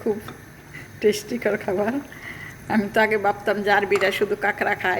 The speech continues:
এটা খায়, এটা খায়। এখন দেখি আমাদের দেশের মানুষও ঝিনুক খায়, কাঁকড়া খায়, সাপ, শামুক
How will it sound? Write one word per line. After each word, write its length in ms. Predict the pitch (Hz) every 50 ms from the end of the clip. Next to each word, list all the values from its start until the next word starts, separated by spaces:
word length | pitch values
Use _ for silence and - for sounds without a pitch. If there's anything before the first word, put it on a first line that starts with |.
| 196
এটা 140 | 190 190 190 196 -
খায়, 160 | 185 180 185 -
এটা 140 | - 202 202 -
খায়। 160 | 190 196 208 - - - - - - - - - - - - - 208
এখন 160 | 226 - 226 226 220 220
দেখি 180 | 226 - - 233 208 208
আমাদের 280 | 208 196 185 196 196 185 196
দেশের 220 | 220 214 - 208 196 196
মানুষও 320 | 202 190 190 190 - 202 180 170 202
ঝিনুক 260 | 185 190 202 196 - - -
খায়, 240 | - 185 180 190 196 190 - - - - - - - - - - - - - - - - -
কাঁকড়া 320 | 208 208 - 208 202 196 185 -
খায়, 260 | 202 190 190 196 196 - - - - - - - - - - - - - - - - - - - - - -
সাপ, 200 | - - - - - - 226 - - - 277 - - - - - - - - - 240 - - - -
শামুক 360 | 254 233 233 214 202 190 -